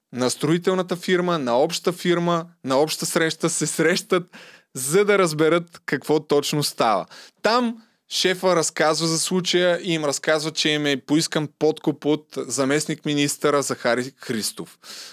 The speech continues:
След което информацията стига до едно ниво по-нагоре, до Димитър Стоянов, който е главен секретар на президента Румен Радев.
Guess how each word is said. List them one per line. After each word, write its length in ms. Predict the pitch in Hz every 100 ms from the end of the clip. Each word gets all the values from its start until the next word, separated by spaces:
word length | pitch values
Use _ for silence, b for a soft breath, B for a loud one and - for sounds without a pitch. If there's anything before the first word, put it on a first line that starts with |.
| B B B
След 440 | - - 160 185
което 600 | - 220 214 208 220 202 B B B _ _ _ 180
информацията 840 | 160 - 156 151 165 175 196 185
стига 460 | - - 190 185
до 380 | 175 147 175 175 -
едно 300 | 151 151 165
ниво 340 | 170 160 175
по-нагоре, 600 | - 170 170 156 170 175
до 220 | 170 131 156
Димитър 440 | 147 156 175 202
Стоянов, 920 | 190 - 180 151 135 143 143 - - _
който 560 | - 151 165 165 180 175
е 260 | 170 170 170 b b b
главен 400 | - 147 165 185
секретар 720 | 175 180 180 170 170 160 160 151
на 300 | 151 151 147
президента 840 | 147 139 117 131 147 - 151 143 _ -
Румен 460 | 131 147 151 151 135
Радев. 600 | 131 113 95 90 -